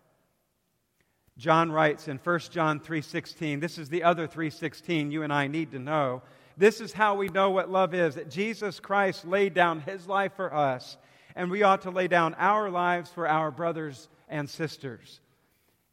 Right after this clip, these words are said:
We know, we know that Jesus died once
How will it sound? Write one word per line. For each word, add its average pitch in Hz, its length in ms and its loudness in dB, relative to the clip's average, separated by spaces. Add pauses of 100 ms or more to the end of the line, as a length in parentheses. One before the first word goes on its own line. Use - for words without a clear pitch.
(800)
We 165 160 -6
know, 190 200 4
we 175 160 2
know 180 180 4
that 160 140 -2
Jesus 160 560 -2 (100)
died 156 300 4
once 156 360 -8